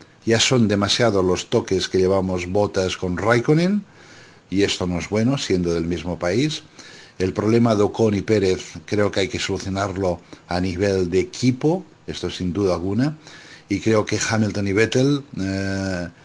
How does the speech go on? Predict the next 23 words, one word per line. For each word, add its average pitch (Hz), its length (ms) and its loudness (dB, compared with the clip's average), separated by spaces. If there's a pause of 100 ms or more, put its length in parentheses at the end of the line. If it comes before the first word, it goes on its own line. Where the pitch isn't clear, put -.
(240)
han 107 180 2
iniciado 104 540 4
una 107 320 0
pelea 110 480 2
que 104 140 -2
si 95 180 -4
no 101 140 -2
se 101 140 -2
pone 92 280 0
orden, 107 480 0 (480)
mm, 90 460 -2
vamos 98 260 0
a 98 80 -2
tener 90 220 -4
más 95 200 -2
de 107 60 -2
un 101 80 0
problema 101 440 0
en 110 60 2
los 92 120 -4
próximos 87 420 -8
grandes 85 280 -8
premios. 73 500 -12